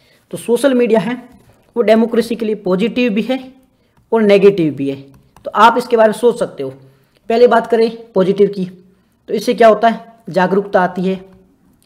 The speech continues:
ठीक है, लोग aware होते हैं, किसी भी crime है उनको रोका जा सकता है। कहीं आपने example देखो, social media के माध्यम से crime को रोका जा रहा है,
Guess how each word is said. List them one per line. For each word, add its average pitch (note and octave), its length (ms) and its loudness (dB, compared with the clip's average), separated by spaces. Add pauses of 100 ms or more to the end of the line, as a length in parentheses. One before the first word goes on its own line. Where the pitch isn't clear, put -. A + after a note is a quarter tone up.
ठीक G3 180 -4
है, A#3 120 -4 (540)
लोग G3+ 140 4
aware G3 280 4
होते F3+ 240 -2
हैं, F#3 340 -8 (600)
किसी G#3 220 -4
भी G#3 160 -4
crime G#3 320 2
है G#3+ 120 0
उनको G3+ 240 -2
रोका F#3+ 240 2
जा G3+ 140 4
सकता F#3+ 300 -6
है। F3+ 120 -6
कहीं G3+ 220 0
आपने F#3+ 240 -2
example F#3 340 -2
देखो, F3+ 160 -6
social F#3 300 -6
media F3 240 -6
के F3 120 -8
माध्यम E3 260 -6
से G3 120 -10
crime F3+ 320 -2
को F3+ 120 -4
रोका E3 220 -2
जा E3 140 -6
रहा D#3+ 120 -10
है, E3 100 -18